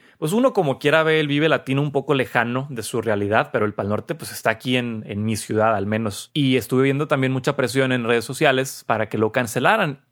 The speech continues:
Y Pal Norte nada más no, no, no daba comunicado, pero, pero seguía en pie. O sea, había muchas noticias que decían que seguía en pie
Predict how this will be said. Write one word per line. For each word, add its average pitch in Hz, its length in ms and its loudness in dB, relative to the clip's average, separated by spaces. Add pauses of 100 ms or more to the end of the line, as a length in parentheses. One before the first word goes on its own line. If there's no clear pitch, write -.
Y - 80 -8
Pal 117 180 0
Norte 143 260 0
nada 160 140 2
más 160 200 0
no, 147 280 2
no, 135 440 0 (960)
no 131 360 4
daba 156 220 2
comunicado, 147 640 2
pero, 117 520 2 (100)
pero 117 180 2
seguía 120 360 0
en 180 180 -4
pie. 269 300 0
O 135 80 -2
sea, 110 640 0
había 117 200 0
muchas 135 280 -2
noticias 156 400 -2
que 135 140 2
decían 127 400 0
que 135 260 0
seguía 117 360 -2
en 135 120 -4
pie 104 240 -2